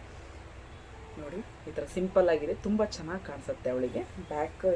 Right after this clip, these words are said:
ಈ ಥರ ಇದೆ, ಒಂದು ಜಿಪ್ ಇದೆ, ಕಟ್ಟಲಿಕ್ಕೆ ಇದು ಕೊಟ್ಟಿದ್ದಾರೆ. ತುಂಬ ಚೆನ್ನಾಗಿದೆ, ಹಾಕಿದಾಗ ತುಂಬಾ ಲುಕ್ ಇದೆ. ಓಕೆ, ಇದು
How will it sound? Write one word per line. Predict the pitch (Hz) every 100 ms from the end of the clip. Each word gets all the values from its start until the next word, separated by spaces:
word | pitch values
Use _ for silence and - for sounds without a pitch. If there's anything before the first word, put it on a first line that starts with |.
| 165
ಈ | -
ಥರ | 143 139 139
ಇದೆ, | 214 180
ಒಂದು | 131 131
ಜಿಪ್ | - - 151
ಇದೆ, | - - - - -
ಕಟ್ಟಲಿಕ್ಕೆ | 151 - 151 - 143 139 139
ಇದು | -
ಕೊಟ್ಟಿದ್ದಾರೆ. | 139 - 135 135 277 - - - - 151
ತುಂಬ | 151 156 -
ಚೆನ್ನಾಗಿದೆ, | 147 156 147 147 139 143
ಹಾಕಿದಾಗ | 160 156 151 147
ತುಂಬಾ | 147 151 156 143 143
ಲುಕ್ | - 180
ಇದೆ. | - - - - - - - - - - - - - - - - - - - - - - - - - - - - - - - - - -
ಓಕೆ, | - - - - - - - 160
ಇದು | 196